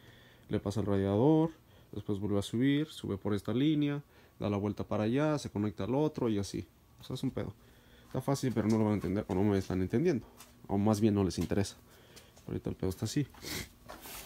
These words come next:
Este es el otro cuarto, que está chiquito, pero, pero ahí va. Así es como se trabaja aquí esta madre. Fácil. Fácil, la verdad es que está fácil.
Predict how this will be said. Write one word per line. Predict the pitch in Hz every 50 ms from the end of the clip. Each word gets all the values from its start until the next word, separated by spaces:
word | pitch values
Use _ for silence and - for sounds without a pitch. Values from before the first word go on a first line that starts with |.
| - - - - -
Este | - 95 110 - - 120
es | 110 -
el | 110
otro | 110 110 - - - - 143
cuarto, | 143 131 117 - - 113 143 143 - - - - - - -
que | - 110
está | - - 113 120
chiquito, | - - 110 - - 127 120 - 127 123 -
pero, | - 95 - - - 60 101 104 - - - - - - - - - - - - - - - - - - - - - - - - - - - - - - - -
pero | - - - 98 98 90 92 - - - - - - - -
ahí | - 120
va. | 123 135 151 - - - - - - - _ _ - 240 - - - - _ _ _ - - - - _ - - -
Así | 110 - 120
es | 120 -
como | - - 113 113 107 104 101 95
se | - 98
trabaja | - 110 104 104 113 107 107
aquí | 98 - - 117
esta | 110 - - 104
madre. | 104 110 117 117 120 143 156 - - - - - - - - - -
Fácil. | 117 113 113 - - 117 120 - - - - - - - - - - - - - - - - - - - - - - - - - - - - - - - - -
Fácil, | - 123 117 113 - 127 113
la | 107
verdad | 107 113 110
es | 107
que | - -
está | 107 - 113 -
fácil. | - 104 107 107 120 131 127 -